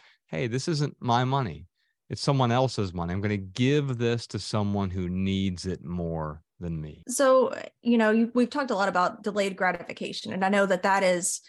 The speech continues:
Speaker 2: you know, that's huge in order to be able to plan for any of the goals that you have. But when we talk about, you know, investing our money, paying yourself, your future self, I know that most people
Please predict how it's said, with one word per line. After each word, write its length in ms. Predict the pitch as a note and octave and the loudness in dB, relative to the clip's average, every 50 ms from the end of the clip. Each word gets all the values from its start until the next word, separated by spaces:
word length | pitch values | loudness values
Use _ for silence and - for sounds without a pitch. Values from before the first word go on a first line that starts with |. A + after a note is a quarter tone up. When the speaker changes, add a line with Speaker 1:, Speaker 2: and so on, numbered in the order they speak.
| - _ _ | -20 _ _
Speaker 2:
you 80 | - G3+ | -4 -4
know, 100 | F#3+ G3 | 0 0
that's 180 | G3+ G#3 - | 0 -2 0
huge 260 | - C4+ D4+ C#4+ A3 - | 0 2 2 2 2 0
in 80 | F3 | 0
order 180 | F3 F3+ F#3 F#3 | 0 0 0 -2
to 60 | F#3 | -2
be 80 | G3 F#3+ | -2 -2
able 200 | F#3 F#3 F#3+ F3 | -2 -2 -2 -4
to 100 | F#3 F3+ | -6 -8
plan 520 | - - - - G3+ G#3 G#3 G#3+ G#3+ G#3 | -8 -12 -6 -2 0 2 2 4 2 2
for 300 | G#3 - F#3+ G3+ G3 G3 | 0 0 0 0 2 0
any 240 | - G3+ G3+ G3 F#3+ | 0 0 -2 -2 -2
of 80 | F#3 | -4
the 60 | F#3+ F3+ | -4 -2
goals 280 | F#3+ F#3+ F#3+ F#3+ F#3+ - | 0 0 0 0 -2 -4
that 100 | - - | -6 -6
you 100 | F#3+ G3 | -6 -4
have. 380 | F#3 G#3+ A3 G3 C3+ F3+ G3 | -2 0 2 2 2 2 0
But 140 | G3+ - - | -2 -2 0
when 100 | G#3 G#3 | 2 2
we 80 | A3 A3 | 2 2
talk 240 | - D4 D4+ D4+ | 2 2 2 2
about, 400 | C#4 A3+ G#3 G3+ G3 - - - A3 | 2 2 4 4 2 2 0 -4 -6
you 80 | G3+ | -6
know, 160 | F#3 F#3 F3 F3 | -4 -4 -4 -4
investing 440 | E3+ F3+ F#3 F#3 F#3 - G3 F3 | -4 -4 -2 -4 -2 -4 -4 -2
our 120 | E3+ E3+ F#3+ | -2 0 2
money, 480 | G#3 A3+ A#3 A3+ A3+ A3 G#3+ G#3 A3 - - | 4 4 4 4 4 4 4 2 0 -4 -6
paying 360 | - A3 G#3 G#3+ G#3 G#3+ G#3+ | -2 0 2 2 4 2 2
yourself, 520 | G3+ G3 G3 - - F3 F#3 G3 - - | 0 -2 -4 -4 -2 -2 -2 -2 -2 -4
your 100 | G3+ F#3 | -6 -6
future 380 | - - G#3+ G#3 - G3 G3 G3 | -6 -6 -6 -6 -4 -4 -4 -2
self, 300 | - F#3+ E3+ F3 F#3 - - | -2 0 0 0 -2 -2 -2
I 80 | G3+ | 0
know 160 | G3+ G#3 A3 | 4 6 6
that 180 | A3 G#3 F3+ - | 6 6 4 2
most 320 | G#3 G#3 A3 B3 A#3 - | 4 4 4 4 4 0
people 540 | - A3+ G3 G3 - F3 F3 F3 F#3+ G#3 - | -2 -4 -4 -2 -2 0 2 2 0 0 -4